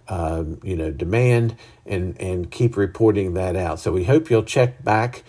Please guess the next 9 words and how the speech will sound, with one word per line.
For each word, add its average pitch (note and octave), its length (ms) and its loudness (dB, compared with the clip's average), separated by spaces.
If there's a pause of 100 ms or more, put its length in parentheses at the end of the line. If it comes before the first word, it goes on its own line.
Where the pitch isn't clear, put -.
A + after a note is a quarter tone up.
(280)
to A#2 200 4
our F#2+ 140 4
podcast G#2+ 800 0 (400)
and F#2 400 -2
look G#2+ 160 0
for F#2+ 300 4
the F2+ 160 2
next G2+ 320 0
edition. A#2+ 480 2